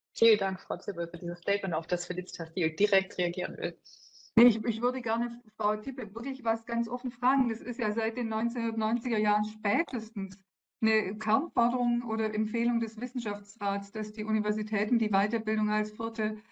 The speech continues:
Speaker 2: Aufgabe, ähm, ja, stärker implementieren. Und wenn man ganz ehrlich ist, es ist wenig passiert. Wir haben ja hier in Berlin versucht, die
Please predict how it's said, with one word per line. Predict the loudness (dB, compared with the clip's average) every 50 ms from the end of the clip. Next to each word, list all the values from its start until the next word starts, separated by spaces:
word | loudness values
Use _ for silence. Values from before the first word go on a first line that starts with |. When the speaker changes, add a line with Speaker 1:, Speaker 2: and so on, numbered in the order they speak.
| _ _ _ _
Speaker 2:
Aufgabe, | 2 2 2 2 2 0 2 4 6 6 6 4 4 4 2 0 -2 -8 -16 -20 _ _ -2
ähm, | 0 0 2 2 0 -2 -2
ja, | 0 2 4 6 6 6 4 2 0 -6 -14 -18
stärker | -20 -14 -2 2 4 4 4 4 2 0
implementieren. | 0 0 0 2 2 2 2 2 2 0 0 0 0 2
Und | 2 2 2
wenn | 2 0
man | 0 0 0
ganz | 2 2 2 0 0
ehrlich | -2 -2 -2 -2 -2 -2 -4
ist, | -4 -4 -4 -4 -6
es | -8 -8 -8
ist | -8 -10 -10 -10
wenig | -6 -2 0 2 2 0 0 -4 -6 -4
passiert. | -2 -2 -2 -2 -2 -2 -2 -2 -2 -2
Wir | -2 0 0
haben | 0 0 2
ja | 2
hier | 2 2 2 2
in | 0 0
Berlin | 0 2 2 2 2 0 0
versucht, | -2 -2 -4 -4 -4 -4 -2
die | 0 2 2